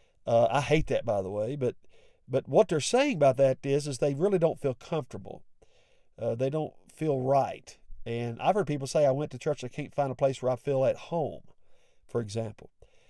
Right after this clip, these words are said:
Uh, and if it was just church or just school, but it happens a lot. I've s-, I've known people that feel like they don't fit in with their own family, that their family is,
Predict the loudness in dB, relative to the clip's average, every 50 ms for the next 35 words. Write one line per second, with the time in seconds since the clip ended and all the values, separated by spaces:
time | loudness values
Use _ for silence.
0 | _ _ _ _ _ _ 2 2 4 4 2 4 4 4 4 4 4 4 2 2
1 | 2 0 2 4 4 4 4 2 -2 -2 -2 -2 -2 -2 0 2 4 4 4 2
2 | 2 0 0 0 0 0 0 2 2 2 2 2 -2 0 2 4 6 6 6 8
3 | 8 6 4 2 -2 -6 0 0 0 2 2 0 -2 -2 -2 -2 -2 -2 -2 -4
4 | -2 0 2 4 4 4 2 2 -2 -2 -2 -4 -6 -6 -6 -4 -4 -2 -4 -4
5 | -4 -4 -4 -2 -2 -4 -4 -6 -8 -4 -2 -2 0 -2 -4 -6 -8 -10 -12 -14
6 | -16 _ _ _ -20 -20 -20 -20 -20 -20 _ _ _ _ _ _ -6 -6 -4 -2
7 | -4 -4 2 4 4 4 4 2 0 -2 -2 -2 -2 -2 -4 -6 -8 -10